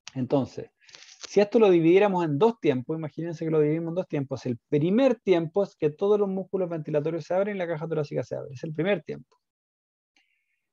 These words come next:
Y el segundo tiempo, como consecuencia de eso, es que se abren los pulmones.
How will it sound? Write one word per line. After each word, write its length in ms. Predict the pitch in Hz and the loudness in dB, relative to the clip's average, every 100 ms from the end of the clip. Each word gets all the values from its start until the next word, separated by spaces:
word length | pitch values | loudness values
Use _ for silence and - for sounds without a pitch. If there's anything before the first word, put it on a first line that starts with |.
| _ | _
Y 100 | 139 | -2
el 100 | 123 | 0
segundo 460 | - 135 180 214 202 | 0 0 0 0 2
tiempo, 300 | 196 160 147 | 0 0 0
como 200 | 135 123 | 0 -4
consecuencia 680 | 127 - 131 185 220 220 | -6 -8 -4 0 0 4
de 60 | 220 | 4
eso, 220 | 220 247 - | 2 -2 -2
es 120 | 156 | -2
que 120 | 147 | -2
se 140 | 160 | 0
abren 200 | 147 139 | 2 2
los 120 | 123 - | -2 -6
pulmones. 400 | 113 120 - | -12 -12 -18